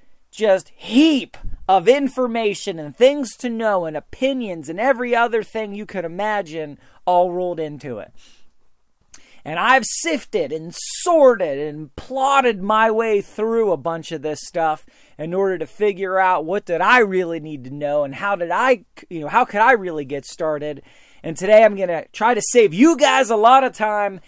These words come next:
and help you find a good starting point, both in terms of what kind of call to get and then how to start calling and hunting ducks. So first things first, you gotta get a call.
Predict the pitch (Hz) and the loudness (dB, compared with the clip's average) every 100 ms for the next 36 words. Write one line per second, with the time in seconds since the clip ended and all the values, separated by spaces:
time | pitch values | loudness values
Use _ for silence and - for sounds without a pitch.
0 | - 143 165 156 220 262 226 254 - 208 | -14 -10 -8 2 6 6 4 -4 -4 -4
1 | 180 160 147 170 - 185 165 156 139 160 | -4 -6 -8 -10 -8 -4 -4 -4 -10 -10
2 | 156 135 180 247 233 208 170 202 190 156 | -10 -2 4 4 2 -4 -6 -8 -8 -6
3 | 151 - - - 156 240 - 247 233 - | -8 -10 -20 -10 -2 -2 0 -6 -6 -2
4 | 220 220 156 131 254 311 - - - _ | 0 0 -2 2 4 4 -2 -12 -20 _
5 | - - 214 208 202 190 202 214 - - | -12 -6 -4 -2 -4 -2 -4 -2 -4 -4
6 | 202 - 185 175 175 165 156 - - 156 | -4 -4 -2 -2 -2 -8 -16 -20 -12 -10
7 | 156 160 147 139 123 90 - - - _ | -8 -10 -10 -10 -10 -12 -14 -18 -20 _
8 | - - 190 180 277 269 - 240 220 - | -20 -6 -4 0 2 2 2 0 0 -4
9 | 196 180 170 - - - 160 160 180 180 | -2 -2 -6 -14 -20 -10 -6 0 2 2
10 | 156 160 165 151 143 123 135 95 - | 0 -4 -6 -8 -8 -8 -12 -14 -16